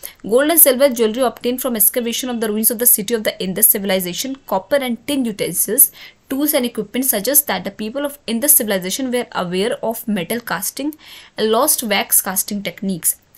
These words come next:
अब जो कि ज्वेलरी मिली है सोने चांदी की, कॉपर के यूटेंसिल्स मिले हैं, टिन के बर्तन मिले हैं, कॉपर के, कांसे के बर्तन मिले हैं, तो ये सारी चीज़ें क्या बताती हैं हमें?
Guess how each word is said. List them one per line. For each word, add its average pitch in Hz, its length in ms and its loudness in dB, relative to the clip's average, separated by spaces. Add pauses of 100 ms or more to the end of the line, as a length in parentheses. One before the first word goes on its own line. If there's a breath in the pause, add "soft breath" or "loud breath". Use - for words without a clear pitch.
(100)
अब 202 220 2 (360 loud breath)
जो 285 100 -2
कि 339 140 2
ज्वेलरी 220 460 4
मिली 262 320 0
है 262 400 0
सोने 226 400 2
चांदी 202 420 0
की, 214 240 -2
कॉपर 208 480 0
के 240 120 -2
यूटेंसिल्स 196 720 0
मिले 202 180 2
हैं, 208 280 0
टिन 220 200 0
के 226 120 0
बर्तन 190 320 -2
मिले 190 240 0
हैं, 220 160 -2
कॉपर 190 360 -4
के, 202 180 -4 (420 loud breath)
कांसे 208 260 4
के 240 140 2
बर्तन 196 340 2
मिले 196 240 0
हैं, 226 200 -4
तो - 100 -8 (180)
ये 311 120 -4
सारी 330 280 2
चीज़ें 285 320 -2
क्या 220 160 -2
बताती 233 420 -6
हैं 247 80 -2
हमें? 254 200 -4